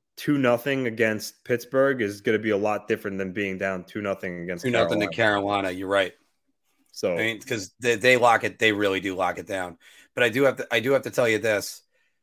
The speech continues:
Speaker 2: It, it, it's amazing to me. First goal of the game in the last series was three and four.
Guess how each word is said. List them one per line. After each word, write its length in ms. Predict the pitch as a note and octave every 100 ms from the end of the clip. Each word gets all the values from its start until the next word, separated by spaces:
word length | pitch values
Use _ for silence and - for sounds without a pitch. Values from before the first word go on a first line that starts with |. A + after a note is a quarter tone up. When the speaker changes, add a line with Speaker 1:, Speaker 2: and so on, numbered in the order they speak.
| _ - - -
Speaker 2:
It, 280 | C#3 B2+
it, 160 | D3 C#3
it's 180 | C3+ A#2+
amazing 400 | B2 B2+ A#2 A#2
to 80 | A2
me. 360 | G#2 G2+ F#2+ G2+
First 460 | - - D#3 D#3+
goal 260 | - D3 D3
of 60 | C3+
the 80 |
game 500 | A2+ A#2+ A#2 G2 F#2 _ _ _ _ _
in 160 | A2+ A#2
the 80 | A2
last 320 | A#2 A2+ -
series 420 | A2+ G2+ F#2 E2+
was 260 | - F2+ - -
three 340 | B2 G#2+ A#2
and 140 | G2+ G2
four. 420 | - F#2+ E2+